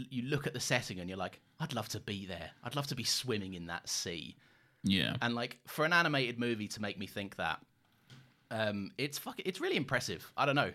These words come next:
Speaker 1: It's, what do you make of it all?
Speaker 2: It looks great. Yeah, it looks great. This is why I,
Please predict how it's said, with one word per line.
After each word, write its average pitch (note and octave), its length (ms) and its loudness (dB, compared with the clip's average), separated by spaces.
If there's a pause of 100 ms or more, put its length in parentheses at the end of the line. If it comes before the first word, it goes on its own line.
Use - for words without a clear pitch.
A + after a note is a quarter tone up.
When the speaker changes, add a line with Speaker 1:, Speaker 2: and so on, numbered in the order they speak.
(140)
Speaker 1:
It's, A2 220 -8
what B2 140 -2
do A#2+ 60 -2
you G2+ 60 -2
make F2 180 -4
of F2+ 100 -10
it E2 100 -4
all? E2+ 160 -6 (380)
Speaker 2:
It B2+ 120 10
looks G3 240 8
great. C3+ 320 6 (100)
Yeah, C3 280 8 (140)
it C3+ 100 8
looks C#3 220 8
great. B2+ 320 8
This A#2+ 120 4
is F3+ 60 4
why G3+ 300 10
I, F3 60 6